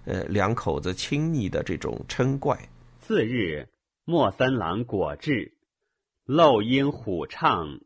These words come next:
Speaker 2: 从仆甚贺。生门逆之，见祸禽甚多，终一黑狐，血淹毛革，抚之，皮肉犹温，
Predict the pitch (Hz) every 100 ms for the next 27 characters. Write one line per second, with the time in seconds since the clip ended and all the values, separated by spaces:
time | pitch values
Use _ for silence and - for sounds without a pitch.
0 | _ - 110 139 208 - 85 82 - 165
1 | 95 78 139 98 - _ _ _ _ _
2 | _ _ _ _ _ - 160 156 156 170
3 | - 101 107 165 208 101 76 95 92 -
4 | _ _ _ _ _ 151 120 98 92 95
5 | - 185 98 80 - 87 120 - 135 80
6 | 123 131 135 - _ _ _ _ _ _
7 | _ _ _ - 208 226 175 95 - -
8 | 185 175 - 82 98 143 - _ _ -
9 | 180 131 80 104 120 123 110 85 135 -
10 | 87 82 101 - _ _ _ _ _ 101
11 | 82 76 - 123 139 _ _ _ _ _
12 | - 113 120 180 202 104 78 80 82 95
13 | 120 123 131